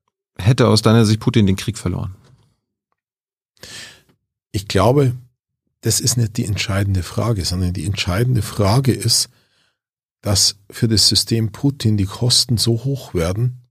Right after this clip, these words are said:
Speaker 2: müssen, dass er erkennt, es ist besser, jetzt den Krieg zu beenden und ernsthafte Verhandlungen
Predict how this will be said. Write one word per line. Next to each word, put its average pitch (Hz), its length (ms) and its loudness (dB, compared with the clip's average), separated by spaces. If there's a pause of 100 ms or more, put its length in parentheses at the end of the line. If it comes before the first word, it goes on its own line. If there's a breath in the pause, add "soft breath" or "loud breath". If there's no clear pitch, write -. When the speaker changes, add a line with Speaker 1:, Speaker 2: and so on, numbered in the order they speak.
Speaker 2:
müssen, 123 400 0 (420 loud breath)
dass - 180 0
er - 180 -6
erkennt, 127 760 0 (480)
es 107 240 -4
ist - 260 0 (320)
besser, 151 540 2 (1500)
jetzt - 320 -2
den 110 140 2
Krieg 131 340 -2
zu - 140 0
beenden 127 540 0
und 127 160 0
ernsthafte 127 640 -2
Verhandlungen 107 720 2